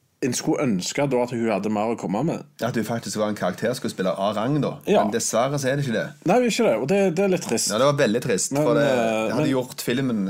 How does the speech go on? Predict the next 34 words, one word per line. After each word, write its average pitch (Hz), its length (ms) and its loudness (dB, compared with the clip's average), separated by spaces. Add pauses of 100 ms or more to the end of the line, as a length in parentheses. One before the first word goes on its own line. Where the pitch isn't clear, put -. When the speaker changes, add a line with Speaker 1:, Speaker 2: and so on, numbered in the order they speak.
(140)
Speaker 2:
på - 80 -10
en 110 80 -2
måte 98 320 0 (540)
hakket 101 320 -10
krassere 104 420 0
da. 107 100 0 (280)
Speaker 1:
Ja. 123 80 2 (240)
Speaker 2:
Det 107 100 -4
drar 113 380 4
det 143 80 2
jo 139 100 0
noe 131 240 0
ned, 143 380 2
at 98 100 -2
den 113 80 0
ble 117 140 2
satt - 340 -6
ut 143 160 0
av 113 160 0
hva 107 220 0
hun 117 100 0
der 127 160 0
holder 117 240 -2
på 123 160 2
med. 110 160 0
Bare 120 160 2
når 147 80 2
hun 147 60 2
gikk 175 160 2
Speaker 1:
Ja. 175 100 2
Speaker 2:
rundt. - 560 0
Speaker 1:
Stemmer 135 360 -4
det. - 500 -16
Speaker 2:
Sånn. 151 240 2